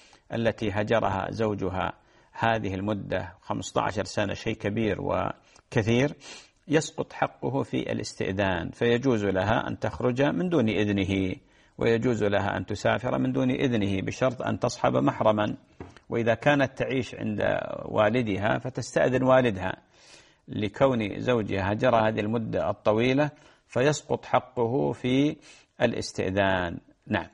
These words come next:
يسقط حقه في الاستئذان، لكن هذا لا يعني أنها تخرج هكذا، لا، تخرج للضرورة، للحاجة، تخرج لشيء فيه مصلحة، وتستأذن والدها أو والدتها. بارك الله فيك. غزلان من، آه، ليبيا،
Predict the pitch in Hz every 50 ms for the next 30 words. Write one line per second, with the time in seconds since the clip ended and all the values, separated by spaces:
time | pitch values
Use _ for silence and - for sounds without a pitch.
0 | _ _ - 135 127 - - - - - - 131 - - 117 107 101 98 - -
1 | 101 104 107 107 - - 110 117 123 120 123 127 139 147 139 127 110 113 113 117
2 | 120 - - _ _ _ _ _ _ _ - 120 117 117 117 113 110 - 139 127
3 | - - 123 113 107 101 107 110 107 - 110 113 127 139 135 - - 147 135 -
4 | 135 135 123 117 113 107 110 117 117 113 120 117 113 113 113 110 110 107 107 104
5 | 92 - - 117 113 110 107 104 110 110 107 107 107 - - 120 - - 117 110
6 | 113 110 110 110 113 113 113 - - 139 135 131 127 - - _ _ _ _ -
7 | 156 147 151 151 139 - 123 107 92 104 113 131 131 - _ _ _ _ _ -
8 | 139 - - 143 - - - 165 147 123 123 117 113 113 113 110 120 135 135 131
9 | 135 143 - - 160 147 127 117 104 98 101 98 98 98 87 - - 90 - 123
10 | 123 117 107 - - 117 113 123 123 107 87 - 82 76 - - - _ _ _
11 | _ _ _ _ _ _ _ _ _ _ _ _ _ _ _ _ _ _ _ _
12 | _ _ _ _ _ _ _ _ _ _ _ _ _ _ _ _ _ _ - -
13 | _ _ _ _ _ - - 123 113 131 135 127 135 135 147 156 160 160 156 143
14 | 127 123 117 113 110 110 107 104 104 98 95 95 - - - - - - - -
15 | - - 92 107 107 120 143 139 113 101 101 101 104 117 123